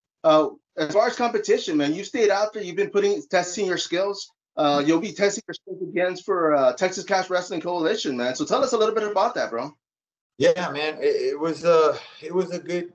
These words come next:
Speaker 2: it's, it's a really great event, man. The first time that I did it, I was super, super happy with it. Um, I, I was, to be honest with you, I was surprised. I wasn't sure how it would, would go. You know, it's a, the, it was a, uh, the first event that I've been part of of theirs, so I didn't know what to expect.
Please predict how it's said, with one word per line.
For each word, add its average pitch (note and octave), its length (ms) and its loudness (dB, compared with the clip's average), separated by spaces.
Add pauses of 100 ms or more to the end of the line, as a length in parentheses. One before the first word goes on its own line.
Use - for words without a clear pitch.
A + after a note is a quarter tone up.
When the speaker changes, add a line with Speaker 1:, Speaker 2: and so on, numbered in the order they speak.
Speaker 2:
it's, C3+ 500 -6
it's C3+ 200 -4
a C#3 80 4
really D3 240 2
great D3 200 4
event, B2+ 320 2
man. A#2 180 -8
The A2+ 60 -14
first C#3+ 320 0
time D3 240 -6
that C3 140 -2
I A2 80 -4
did G#2 260 -2
it, B2+ 140 2
I A#2 60 0
was A2+ 140 -12
super, B2+ 640 -6
super B2+ 360 -16
happy A#2 260 -4
with A#2+ 180 -6
it. A#2+ 220 -10 (380)
Um, G#2+ 500 -4 (200)
I, G#2+ 260 -4
I A#2 40 2
was, B2 240 -4 (240)
to B2+ 100 -8
be C3 120 0
honest C3+ 280 0
with B2+ 100 -8
you, C3 60 2
I B2 40 4
was A#2 120 -4
surprised. A#2 420 -4
I A2+ 40 -6
wasn't A2 220 -10
sure A2+ 160 -8
how A2+ 200 -2
it G#2 80 -8
would, G#2+ 160 -12 (140)
would G2+ 240 -20
go. A2+ 400 -2
You A2+ 100 -18
know, A2 180 -6
it's G2+ 160 -16
a, G2 60 -20 (240)
the, G2 140 -14 (120)
it A2 60 -12
was G#2 200 -8
a, G2 380 -2
uh, F2+ 220 -8 (160)
the - 60 -20
first B2 320 -4
event A2 280 -8
that F#2+ 100 -4
I've G#2+ 200 -2
been A2 140 -16
part A2 240 -2
of G#2+ 140 -12
of G#2 80 -20
theirs, A2 400 -4 (360)
so A#2+ 120 -2
I A#2+ 40 2
didn't A#2+ 140 -2
know A#2+ 80 -4
what A#2 140 -2
to - 80 -2
expect. A#2 640 -2